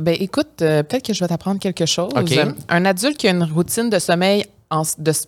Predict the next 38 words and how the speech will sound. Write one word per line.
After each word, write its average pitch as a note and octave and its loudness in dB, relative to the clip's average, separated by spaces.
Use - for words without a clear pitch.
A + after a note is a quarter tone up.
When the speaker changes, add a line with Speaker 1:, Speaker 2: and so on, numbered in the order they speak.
Speaker 1:
en D3+ 0
santé, F3 0
euh, D3+ 4
ça D3+ 2
lui D#3 0
prend G3+ 0
normalement F3 2
entre D#3 -2
quinze G3+ 0
à D3 4
vingt E3+ 0
minutes E3+ 0
pour D3+ -14
tomber E3+ -2
dans D3+ -2
les C#3 -2
bras D3 -2
de D#3 0
Morphée. B2+ -4
Speaker 2:
Ça, D#3+ -4
ça E3+ 0
veut C#3 2
dire D3+ 0
du D3 -4
moment C#3 2
où C3 0
t'es B2+ -2
dans A#2+ 2
le A#2 0
lit. G#2+ -4
Speaker 1:
Ouais, D#3+ 0
Speaker 2:
Que B2 -2
Speaker 1:
tu A#2 0
Speaker 2:
tu F3+ 2
Speaker 1:
lis, F#3+ 0
tu - -2
fermes, F3 2
euh, D3+ 4